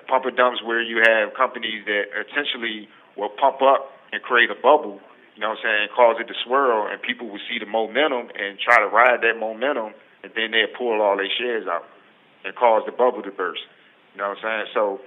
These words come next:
it's no different than that, but as individual investors, as, as long as you know what's going on, and say you, say you in the options, you know what I'm saying, which is a contract, and you sitting there like, "Yo, I'm gonna make some quick money," or you day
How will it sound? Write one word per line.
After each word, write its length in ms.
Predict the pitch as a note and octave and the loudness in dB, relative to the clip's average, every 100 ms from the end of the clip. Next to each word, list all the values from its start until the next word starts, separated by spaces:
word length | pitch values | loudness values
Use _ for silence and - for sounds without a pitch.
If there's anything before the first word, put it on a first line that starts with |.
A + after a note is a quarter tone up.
| - - | -20 -8
it's 140 | F3 F3+ | -4 2
no 160 | F3 | 2
different 300 | C#3+ D3+ D3 A#2 | 4 0 0 -2
than 120 | G#2+ | 4
that, 240 | D3+ C#3+ A#2 | 6 6 2
but 220 | A2+ - - - - | 0 0 -4 -20 0
as 160 | A2+ A2+ B2+ | 2 2 0
individual 560 | C#3 A#2+ C3 A#2+ A#2 G2 | -2 0 -2 0 0 4
investors, 480 | B2+ D3 C3 A#2 G2+ | 4 4 0 -6 -8
as, 380 | G2 - G#2 | -8 -4 -4
as 40 | G2+ | 0
long 300 | A#2+ D3 C#3 | 2 2 0
as 80 | A#2+ C#3+ | -4 -8
you 120 | D#3 | -10
know 300 | A#2+ C#3+ F3 | 2 4 4
what's 220 | D3 C3 - | 2 -4 -4
going 300 | C3+ D#3 C#3 | -2 0 2
on, 340 | F3+ C3 G2+ - - _ _ _ _ | 2 0 -4 -10 -20 _ _ _ _
and 300 | G#2+ A2+ A2 - | 2 2 2 2
say 140 | C3+ | 2
you, 420 | C3+ C3+ C#3 C3 A#2+ - - | 2 -2 -6 -8 -12 -16 0
say 80 | C3+ C3+ | 2 2
you 200 | C#3 C#3 | 0 0
in 100 | B2 | 2
the 100 | G2+ | 6
options, 460 | D3+ D#3 - F2 - - | 6 6 -2 -8 -20 -10
you 60 | |
know 120 | A2 G#2+ | -4 -4
what 40 | A#2+ | -4
I'm 120 | A2 | -6
saying, 20 | |
which 160 | G#2+ G#2+ | -6 -10
is 100 | F#2+ | -8
a 80 | F#2+ | -2
contract, 560 | C3 C#3 B2 - E2 - - - _ _ - | 2 2 2 -2 -2 -6 -18 -20 _ _ -2
and 480 | G#2+ G#2+ G#2 G2 G2 F#2 | 2 4 4 0 -10 -12
you 120 | A#2+ C3+ | -8 -4
sitting 160 | B2+ A#2 | -4 0
there 100 | A2+ A2 | 0 4
like, 160 | G2 G2+ | 4 4
"Yo, 140 | G#2+ | 2
I'm 100 | G#2 | 2
gonna 140 | B2 G#2+ | 0 -2
make 160 | A2+ - | -4 -6
some 100 | G#2+ | -6
quick 240 | B2+ A#2+ | -2 -2
money," 300 | A#2 C3+ G#2 | 0 -2 -2
or 120 | F#2 | -4
you 160 | G2 G#2 | -4 -2
day 240 | B2+ C#3+ | 2 2